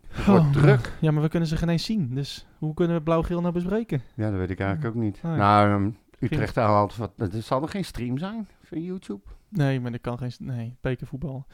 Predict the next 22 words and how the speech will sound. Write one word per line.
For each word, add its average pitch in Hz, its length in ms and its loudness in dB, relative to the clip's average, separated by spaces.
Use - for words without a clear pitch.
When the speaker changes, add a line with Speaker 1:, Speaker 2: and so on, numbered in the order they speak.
Speaker 2:
Beker, 151 440 2
bekervoetbal 156 480 2
is 147 60 0
heel 160 120 0
ingewikkeld 151 480 -2
met, 139 260 -4
eh, 127 300 2
met 123 200 -4
live-uitzendingen. 123 720 -4
Er 120 60 -6
mogen 123 260 -4
maar 120 180 -4
twee, 131 440 -2
Speaker 1:
Qua - 160 2
Speaker 2:
twee 107 120 6
li-, 123 60 8
Speaker 1:
rechten 135 240 4
bedoel 98 180 0
Speaker 2:
twee 131 180 6
Speaker 1:
je? 135 120 2
Speaker 2:
live 143 200 2
uit-, - 140 -6